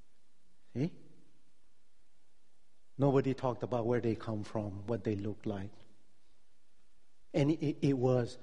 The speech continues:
American people coming together and say, "We will grieve with you." In the world, you expect trouble, because trouble is going to be a reality.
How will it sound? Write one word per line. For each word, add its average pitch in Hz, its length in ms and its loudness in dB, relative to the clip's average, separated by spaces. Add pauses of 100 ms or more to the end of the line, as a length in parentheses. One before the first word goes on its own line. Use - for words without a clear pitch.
(140)
American 127 560 4
people 110 580 0 (400)
coming 147 440 2
together 104 600 -2 (320)
and 101 220 -2
say, 104 360 -2 (420)
"We 143 120 6
will 123 180 4
grieve 117 480 2
with - 240 -8
you." 90 100 -10 (1700)
In 208 220 8
the 185 80 8
world, 156 460 6 (180)
you 147 160 8
expect 131 560 0
trouble, 107 400 0 (560)
because 139 220 6
trouble 165 320 4
is 139 200 2
going 127 180 2
to 117 60 2
be 104 140 4
a 95 100 0
reality. 101 640 0